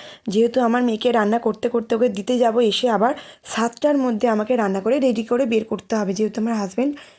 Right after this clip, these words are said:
ডিউটি যাবে সাতটায়। আর দেখো এখানে বেশি কিছু ব্রোকলি করবো,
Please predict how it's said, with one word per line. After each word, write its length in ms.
ডিউটি 280
যাবে 240
সাতটায়। 560
আর 100
দেখো 260
এখানে 240
বেশি 260
কিছু 240
ব্রোকলি 440
করবো, 320